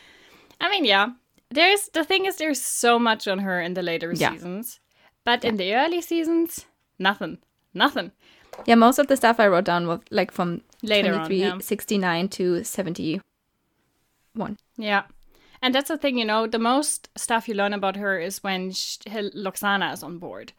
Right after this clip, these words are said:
Speaker 2: Yeah,
Speaker 1: And
Speaker 2: that's
Speaker 1: they
Speaker 2: true.
Speaker 1: have to talk about, you know, her, like, childhood, her upbringing and everything. But other than that, like, literally, like, there's this,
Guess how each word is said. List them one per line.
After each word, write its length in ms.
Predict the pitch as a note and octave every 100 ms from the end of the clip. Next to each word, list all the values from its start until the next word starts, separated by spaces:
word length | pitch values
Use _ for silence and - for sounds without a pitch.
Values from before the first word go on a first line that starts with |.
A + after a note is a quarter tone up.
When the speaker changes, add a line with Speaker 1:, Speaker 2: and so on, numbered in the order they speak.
| _ _ _
Speaker 2:
Yeah, 100 | G3
Speaker 1:
And 80 | F#3+
Speaker 2:
that's 60 | G#3
Speaker 1:
they 120 | G#3+
Speaker 2:
true. 80 | G#3
Speaker 1:
have 260 | F#3+ G3 -
to 100 | G#3+
talk 300 | G3+ F#3 F#3
about, 280 | F3+ E3+
you 100 | F3
know, 440 | F3 E3+ E3+ F3 F#3 _ -
her, 260 | F#3 F3+ -
like, 180 | - -
childhood, 680 | - C4 B3 A#3+ A#3+ A#3 A#3
her 80 | D#3
upbringing 840 | G#3+ - A3 G#3+ G#3+ G#3 G#3 G#3
and 160 | E3 -
everything. 520 | F#3+ G3+ G#3 F#3+ F#3+ - - - _ _
But 160 | G#3+ -
other 260 | F3+ A3+ E4
than 200 | D#4 G#3
that, 280 | F#3 G3 G#3+
like, 280 | A#3 G#3+ -
literally, 640 | A3+ C4+ - A#3 G#3 F#3 -
like, 240 | A3+ G#3+ B3
there's 220 | A#3 B3
this, 280 | D4+ C#4+ -